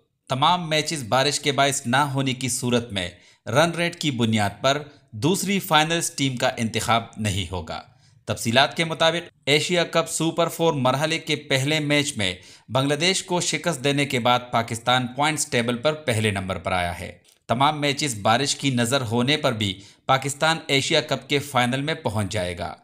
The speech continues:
ख्याल रहे कि श्रीलंकन दारुल हुकूमत में आइंदा दस रोज तक भरपूर बारिश की पेशन गोई की गई है। इवेंट में अब अगर कोई भी मैच ना हुआ तो पाकिस्तान पहली पोजीशन पर ही रहेगा।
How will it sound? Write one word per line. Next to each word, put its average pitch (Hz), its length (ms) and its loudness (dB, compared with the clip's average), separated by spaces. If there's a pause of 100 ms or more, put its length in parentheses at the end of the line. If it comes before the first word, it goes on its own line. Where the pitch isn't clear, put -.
(480)
ख्याल 135 300 4
रहे 170 260 0
कि 147 160 -4
श्रीलंकन 156 640 0
दारुल 123 220 2
हुकूमत 143 540 0
में 104 220 -2 (160)
आइंदा 165 420 2
दस 165 300 0
रोज 160 220 2 (100)
तक 151 160 2
भरपूर 120 500 0
बारिश 113 340 2
की 127 180 -2
पेशन 120 380 0
गोई 117 180 2 (120)
की 110 140 0
गई 92 200 -2
है। 85 200 -6 (320)
इवेंट 160 360 2
में 175 180 2
अब 151 140 4
अगर 143 240 2
कोई 175 280 2
भी 165 180 0
मैच 151 340 2
ना 120 140 6
हुआ 101 280 0 (380)
तो 127 80 -2
पाकिस्तान 175 600 2 (180)
पहली 139 260 2
पोजीशन 127 480 0
पर 117 160 0
ही 110 200 4
रहेगा। 90 460 -4